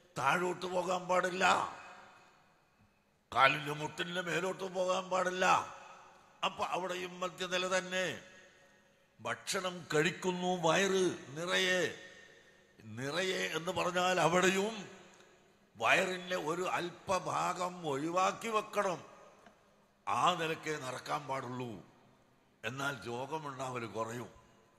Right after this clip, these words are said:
നേരെ മറിച്ച് ഒരു മണി പോലും പിന്നെ അങ്ങോട്ട് പോകാത്ത നിലക്ക് ഫിറ്റാക്കിയിട്ട്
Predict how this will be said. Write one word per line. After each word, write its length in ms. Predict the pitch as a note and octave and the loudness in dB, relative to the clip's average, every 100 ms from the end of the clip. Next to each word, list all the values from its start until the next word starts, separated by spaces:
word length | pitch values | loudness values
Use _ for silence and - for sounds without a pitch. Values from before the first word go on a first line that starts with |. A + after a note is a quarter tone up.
| _ _ _ A#2 | _ _ _ -6
നേരെ 200 | C3 D3+ | -4 -4
മറിച്ച് 220 | D3 C#3 C#3 | -6 -6 -4
ഒരു 140 | D3 E3+ D3+ | -4 -2 0
മണി 240 | D#3 F#3+ E3+ | 0 0 0
പോലും 300 | E3+ D#3+ C#3+ B2 - - - | 0 0 -4 -10 -20 -20 -10
പിന്നെ 240 | C#3+ D#3+ F3+ | -6 -2 0
അങ്ങോട്ട് 260 | E3 E3+ E3 | 2 0 0
പോകാത്ത 320 | D3+ D#3+ F3+ F3 | 2 4 4 2
നിലക്ക് 240 | E3+ D#3 E3+ - | -2 -2 -4 -4
ഫിറ്റാക്കിയിട്ട് 1120 | D3 D#3 D#3 - A3 G3 F3+ F3 F#3+ E3+ D#3+ | -2 -2 -2 0 6 6 6 0 -8 -6 -8